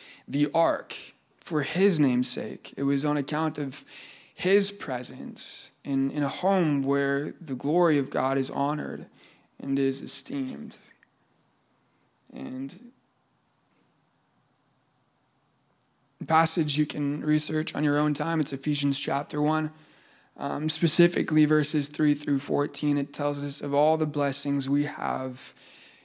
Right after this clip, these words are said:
in Christ, and you can make a list of all that belongs to us if we are in him. And, and it's just amazing. And the key there is in him.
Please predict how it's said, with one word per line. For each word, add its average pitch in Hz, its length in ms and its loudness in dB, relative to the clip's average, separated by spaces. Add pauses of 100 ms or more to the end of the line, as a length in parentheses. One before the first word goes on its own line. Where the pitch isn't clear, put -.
(120)
in 139 180 2
Christ, 135 520 0
and 131 260 2
you - 80 -6
can 139 180 -2
make 143 200 -2
a 139 60 -2
list 143 480 -2
of 135 140 -10
all 143 300 2
that 135 240 -6
belongs 143 480 0
to - 160 -8
us 131 260 -6
if - 160 -18
we 131 160 -2
are 135 220 -2
in 147 380 -2
him. 127 520 -10 (720)
And, 123 580 -2 (540)
and 135 220 0
it's 131 160 -2
just 135 220 -2
amazing. 135 640 0 (260)
And 135 440 -2
the 139 80 -2
key 147 260 0
there 143 240 2
is 131 260 -2
in 135 460 0 (540)
him. 135 540 -6